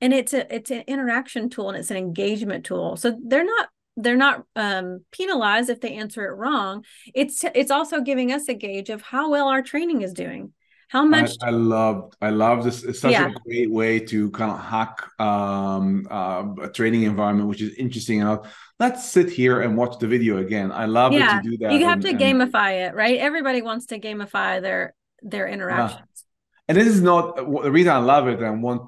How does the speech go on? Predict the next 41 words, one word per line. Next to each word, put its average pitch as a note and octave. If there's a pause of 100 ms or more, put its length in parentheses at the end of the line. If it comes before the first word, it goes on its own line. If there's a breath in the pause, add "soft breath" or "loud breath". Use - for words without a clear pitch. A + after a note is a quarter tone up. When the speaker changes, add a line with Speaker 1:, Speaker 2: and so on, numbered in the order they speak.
Speaker 2:
I A2+
wanna B2
underscore B2+
it A2
so A2
the G#2+
listeners A#2
can, G#2
can A2
really A#2
pay G#2+
attention, C#3+
is G#2 (420 soft breath)
there's C3
so D3+
much E3
boring A#2+
gamification. G#2+
"Oh, C#3
earn D3+
a D3+
badge A2+
or A2
get A#2
a A#2
sticker." G#2
And, A2
and, A2
Speaker 1:
Mm-hmm. G#2
Speaker 2:
uh, - (200 loud breath)
it's, -
it's D#3+
cool A#2
and A#2
nice, G2+
and G#2+
some G#2
people G2+
like A#2
it. G2
But G2+